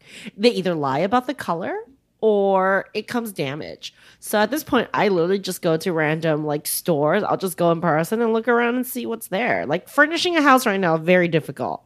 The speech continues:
I understand supply chain issues. Um, there's a lot of rustic farmhouse.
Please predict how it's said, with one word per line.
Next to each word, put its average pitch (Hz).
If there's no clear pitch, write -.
I 196
understand 175
supply 190
chain 190
issues. 175
Um, 165
there's 214
a 196
lot 190
of 208
rustic 156
farmhouse. 170